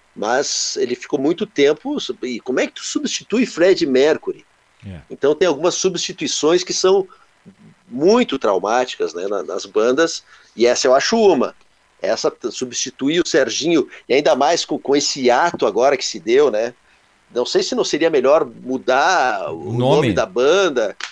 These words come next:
Speaker 2: É.
Speaker 1: É, né? Fa-, ou mudar, e alguma até coisa ligada a Papas da Língua, né? Fa-, uma,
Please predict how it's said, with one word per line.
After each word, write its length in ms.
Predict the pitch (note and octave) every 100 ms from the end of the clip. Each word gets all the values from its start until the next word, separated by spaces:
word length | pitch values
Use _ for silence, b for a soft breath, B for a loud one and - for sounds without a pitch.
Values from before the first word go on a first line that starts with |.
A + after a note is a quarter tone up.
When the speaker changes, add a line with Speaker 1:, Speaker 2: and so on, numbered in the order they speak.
| _ _ _ _
Speaker 2:
É. 80 | A2+
Speaker 1:
É, 680 | A2 A2 C#3+ G#3 - C#3+ F2 - B B _
né? 320 | F2 G2+ D#3 C3+ C#2+ - _ _
Fa-, 140 | C#3 A#2+
ou 240 | D3 B2 B -
mudar, 440 | D#3 F#3 F#3 F3+
e 160 | E3 E3+
alguma 300 | F3 E3+ D#4+
até 220 | - C4
coisa 340 | - G#3+ A3 A3+
ligada 440 | E3+ D3 G#3+ A3+
a 20 |
Papas 400 | - D#3 D#3+ C#3+
da 80 | A#2+
Língua, 460 | A2 D3 A#3 C#3 - _ _ _
né? 240 | - A#2+ F3+
Fa-, 200 | G#2 A#2
uma, 200 | G2